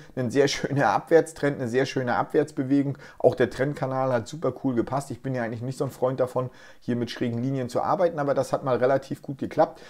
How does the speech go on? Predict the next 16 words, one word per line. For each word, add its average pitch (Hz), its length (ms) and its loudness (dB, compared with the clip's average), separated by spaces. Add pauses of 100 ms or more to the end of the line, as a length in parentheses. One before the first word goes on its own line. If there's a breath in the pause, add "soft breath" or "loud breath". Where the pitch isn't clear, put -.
(120)
Jetzt 117 220 2
würde 147 160 4
ich - 80 -8
gerne 131 260 2
noch 123 160 -2
das 120 220 -4
Volumenprofil 127 640 -2
von 110 200 -8
gestern 127 360 0
mir 135 160 -4
anschauen, 139 340 -4 (280 loud breath)
also 113 200 0
vom 117 240 -4
täglichen 143 440 -4
Rahmen. 147 400 -2 (1120)
Und, 113 460 0